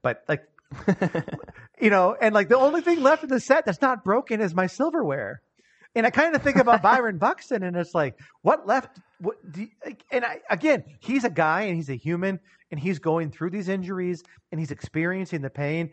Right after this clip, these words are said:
Speaker 1: And for a guy as uber, as competitive as he is, he's going through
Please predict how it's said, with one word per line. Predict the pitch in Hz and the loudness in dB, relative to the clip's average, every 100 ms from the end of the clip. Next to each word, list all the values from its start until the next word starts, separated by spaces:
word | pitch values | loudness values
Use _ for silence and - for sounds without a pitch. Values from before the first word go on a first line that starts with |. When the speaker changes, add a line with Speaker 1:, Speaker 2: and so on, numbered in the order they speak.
| - - | -14 -6
Speaker 1:
And | 208 180 | -2 0
for | - | 2
a | - | 2
guy | 165 170 190 | 2 2 0
as | 156 - | -4 -4
uber, | 196 190 208 | -8 -2 -2
as | 175 | -2
competitive | - 151 156 160 147 127 | -6 -4 -4 -2 -4 -6
as | 107 | -14
he | - 156 175 | -14 -8 -6
is, | 160 - _ _ | -6 -8 _ _
he's | - 151 | -12 -10
going | - 180 208 214 | -4 -2 -2 -6
through | - 170 175 165 160 | -10 -4 -2 -2 -4